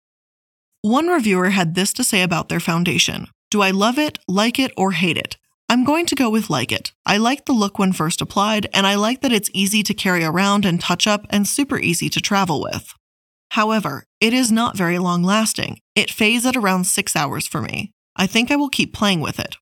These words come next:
Uh, will I repurchase? Not sure. If I do, I won't pay the marked up price. I would buy through R C M A directly. Ten dollars is a big price difference. If the packaging was nicer, maybe.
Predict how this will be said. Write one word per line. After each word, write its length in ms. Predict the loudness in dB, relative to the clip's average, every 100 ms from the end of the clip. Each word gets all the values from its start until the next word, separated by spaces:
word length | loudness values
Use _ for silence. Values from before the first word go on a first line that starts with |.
| _ -2
Uh, 140 | 0
will 200 | 2 2
I 80 | 2
repurchase? 600 | 0 0 -2 0 -4 -4 -8 -2
Not 220 | 0 2
sure. 380 | 0 0 -6 -14 _ _
If 160 | -2 2
I 140 | 0
do, 300 | 2 2 2 0
I 120 | 0
won't 240 | 0 0
pay 160 | 0 2
the 100 | 2
marked 320 | 2 0 0
up 160 | -2 -2
price. 460 | -2 -2 -2 -6 -8 -2
I 140 | -2
would 180 | 0 0
buy 220 | 0 -2
through 240 | -2 -4 -2
R 160 | -2 0
C 220 | 0 2
M 100 | 2
A 120 | 2
directly. 600 | 0 -4 -6 -8 -10 -10 _ _ -4
Ten 200 | 0 2
dollars 380 | 2 4 2 0 -2
is 100 | 0
a 80 |
big 300 | 0 -2 -4
price 260 | -2 -2 0
difference. 540 | -4 -6 -8 -4 -8 -8 _ -6
If 140 | -4
the 80 | -2
packaging 480 | -2 -2 0 2 2
was 160 | 2
nicer, 320 | 2 0 0 2
maybe. 440 | 0 0 -4